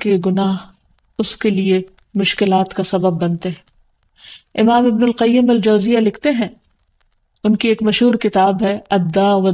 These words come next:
दवा, बीमारियां और इलाज, इसमें वो कहते हैं कि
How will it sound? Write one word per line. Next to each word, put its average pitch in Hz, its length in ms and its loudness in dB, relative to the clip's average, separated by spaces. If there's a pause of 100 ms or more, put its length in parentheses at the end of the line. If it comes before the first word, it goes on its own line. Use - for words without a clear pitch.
दवा, 185 420 0 (460)
बीमारियां 208 640 2 (320)
और 190 140 0
इलाज, 180 520 0 (580)
इसमें 269 220 0
वो 277 120 2
कहते 254 320 0
हैं 277 220 -2 (540)
कि 285 120 2